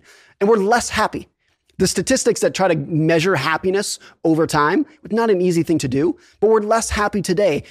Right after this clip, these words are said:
than we were back then. And this is why, like, look, can money buy happiness? Yes. And to some extent, does it? Yes. Like, people who are in abject poverty are not as happy as people who are covering the basics and they have food and shelter, et cetera, et cetera. But over time, when you,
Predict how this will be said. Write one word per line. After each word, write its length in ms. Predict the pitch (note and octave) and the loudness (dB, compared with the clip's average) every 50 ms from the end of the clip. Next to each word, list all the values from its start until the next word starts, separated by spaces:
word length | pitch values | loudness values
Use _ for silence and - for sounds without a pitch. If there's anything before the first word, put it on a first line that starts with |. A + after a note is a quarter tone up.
| - - - | -20 -14 -6
than 160 | D#3 D#3 D#3+ | -2 0 2
we 60 | E3+ | 2
were 220 | D#3+ D#3 D#3 D#3 | 2 2 2 0
back 260 | C3+ B2+ C3+ C#3 - - | 0 -2 -4 -4 -4 -6
then. 220 | B2 - - - _ _ _ _ _ - - - - - _ - | -6 -6 -6 -8 _ _ _ _ _ -20 -20 -20 -20 -20 _ -2
And 100 | F#3+ A#3+ | 0 0
this 140 | C#4+ - | 0 0
is 100 | C#4 A#3 | -2 0
why, 140 | G3+ G#3 F3 | 2 2 2
like, 220 | F3 F#3+ E3 - G#3+ | 2 2 0 0 0
look, 340 | G#3+ E3+ C3 - - - | -2 -2 -2 -4 -14 -10
can 260 | - - - G#3+ A3 G#3+ | -4 -2 0 0 0 0
money 220 | F#3 F3 G3 G3+ | 0 0 0 0
buy 220 | E3+ C#3+ C#3+ D3+ | 0 0 -2 -2
happiness? 500 | A#2+ B2+ E3 D3+ - G3+ G#3 A3 - - | 0 -2 -2 -2 -2 -2 -2 -2 -4 -2
Yes. 380 | - - - - - - - - | -4 -4 -4 -4 -6 -6 -6 -6
And 240 | - D#3 D3 C#3+ - | -4 -2 -2 -2 -2
to 100 | - D3+ | -6 -8
some 240 | - - - E3+ F3 | -6 -4 -2 -2 -2
extent, 360 | E3 - - - F#3+ G3 F#3 | -2 -4 -2 -2 -2 -2 0
does 180 | D#3+ E3 E3 G#3+ | -2 -2 0 0
it? 100 | G3+ D#3 | -2 -2
Yes. 440 | D3 D3 - - - - - - - _ - _ - | -2 -6 -6 -6 -8 -12 -12 -12 -14 _ -20 _ -6
Like, 120 | D#3 - | -4 -4
people 180 | - F#3+ G#3+ E3+ | -2 0 0 2
who 120 | F3 F3 | 4 4
are 80 | D#3 D3+ | 4 2
in 80 | C3+ D3 | 2 0
abject 460 | C#3+ D3+ C#3+ - D3 D#3 E3 D3+ - | -2 -2 -2 0 2 0 0 -2 0
poverty 380 | E3 D#3+ D#3+ E3 A3 A3+ G3 | 0 0 0 2 0 0 0
are 80 | D#3 C#3+ | 0 0
not 180 | C#3 C#3 C#3 C#3 | 0 0 0 0
as 100 | C3+ - | 0 -2
happy 320 | C3+ C#3 - - D3+ C#3 | -2 -2 0 0 -2 -2
as 100 | - - | -2 -2
people 300 | - - - - C#3+ C3+ | -4 -6 -4 -2 0 0
who 140 | B2+ C#3+ C#3 | 0 2 2
are 140 | C3 C3 B2 | 0 0 -2
covering 440 | - - - F3+ D3+ D#3 D#3 D3+ | -4 -2 -2 0 0 2 2 2
the 60 | C#3+ C3+ | 0 2
basics 440 | C#3 C3+ C3 - - D3 - - | 0 0 0 0 -4 -8 -8 -6
and 80 | - D3+ | -4 -4
they 60 | D3 | -2
have 100 | - - | -2 -4
food 240 | - - D#3 D3 - | -4 -2 0 0 2
and 120 | - - | 0 -2
shelter, 340 | - - D#2 D#2+ - - D#2 | -2 -2 -6 -6 -4 -4 -6
et 100 | D2 - | -6 -6
cetera, 240 | - D#2 - - D2 | -8 -10 -8 -8 -10
et 60 | - | -10
cetera. 320 | - - - - - - - - - - - - - - - _ _ _ _ | -10 -14 -14 -12 -12 -14 -14 -14 -20 -20 -20 -20 -20 -20 -20 _ _ _ _
But 180 | - D#3+ G3+ F3+ - | -2 -2 -2 0 0
over 240 | A3 C4+ C#4 D#4 A3+ | 0 0 2 0 0
time, 420 | - A#3 C4+ - - - C#3 B2+ - _ _ _ _ _ _ | 2 2 2 2 0 -2 -6 -8 -10 _ _ _ _ _ _
when 260 | - D#3+ G3 G3+ G#3 | -2 0 0 2 2
you, 480 | G3 G3 G#3 G#3+ G#3 G#3 G#3 F3 - | 0 0 0 0 -2 -2 -2 -4 -6